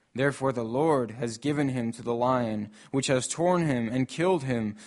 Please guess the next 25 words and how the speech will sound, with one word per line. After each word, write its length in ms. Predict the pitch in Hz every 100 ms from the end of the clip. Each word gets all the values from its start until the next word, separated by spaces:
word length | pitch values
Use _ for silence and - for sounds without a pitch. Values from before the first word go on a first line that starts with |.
| -
according 540 | - 123 165 165 156 151
to 120 | 151
the 80 | 131
word 400 | 127 139 127 117
that 160 | 107
the 80 | 113
Lord 300 | 110 113 107
spoke 340 | - - 123 123
to 120 | 120
him." 400 | 113 107 101 101 - _ _ _ _ _ -
And 140 | 135
he 60 | 139
said 220 | 165 151
to 100 | 156
his 160 | 143 -
sons, 480 | 151 147 131 123 - -
"Saddle 480 | - - 185 190 165
the 120 | 139
donkey 440 | 135 143 151 - 123
for 300 | - 151 147
me." 280 | 123 110 107 - _ - - -
And 140 | 117
they 80 | 117
saddled 480 | 110 131 139 139 117
it. 280 | 107 -